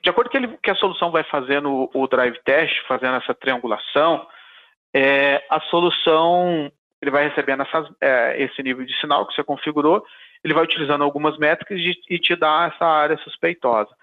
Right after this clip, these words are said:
Uma vez que você triangulou, ele já te deu a área suspeitosa, você vai em direção a essa área suspeitosa. Se esse, né, a solução deu um, um range, é, muito grande, uma área muito grande dessa área suspeitosa,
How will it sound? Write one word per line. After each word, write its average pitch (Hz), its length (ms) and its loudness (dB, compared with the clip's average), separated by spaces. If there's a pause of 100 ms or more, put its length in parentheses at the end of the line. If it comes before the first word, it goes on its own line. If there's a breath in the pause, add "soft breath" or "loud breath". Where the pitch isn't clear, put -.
(280 soft breath)
Uma 226 160 0
vez 240 200 0
que - 120 -4
você 202 640 0 (180)
triangulou, 185 500 4
ele 143 100 2
já 160 100 2
te - 160 -2
deu 180 240 4
a 156 80 6
área 147 240 2
suspeitosa, 151 720 2 (360 loud breath)
você 269 120 0
vai 247 160 2
em 254 40 -4
direção 254 380 2
a 247 40 0
essa 233 140 0
área 220 200 2
suspeitosa. 185 640 0 (220)
Se 262 140 2
esse, 208 600 0
né, 202 100 2
a 190 60 0
solução 185 520 0
deu 165 240 2
um, 147 120 -2 (280)
um 156 140 -2
range, 160 680 0 (300)
é, 135 180 2
muito 170 320 0
grande, 165 420 2
uma 139 140 2
área 151 220 2
muito 156 280 -4
grande 151 380 0
dessa 135 260 0
área 135 140 0
suspeitosa, 170 540 0